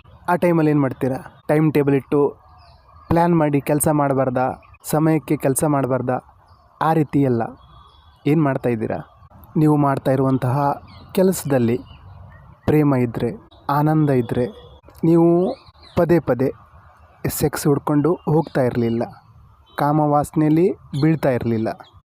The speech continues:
ಅರ್ಥ ಏನು? ನಿಮ್ಮ ಕೆಲಸ ಪ್ರೇಮದಿಂದ ಬರ್ತಾ ಇಲ್ಲ.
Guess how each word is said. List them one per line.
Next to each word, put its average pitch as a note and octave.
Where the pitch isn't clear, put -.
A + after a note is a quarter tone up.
ಅರ್ಥ -
ಏನು? A2
ನಿಮ್ಮ C#3+
ಕೆಲಸ C#3
ಪ್ರೇಮದಿಂದ D3
ಬರ್ತಾ B2
ಇಲ್ಲ. G#2+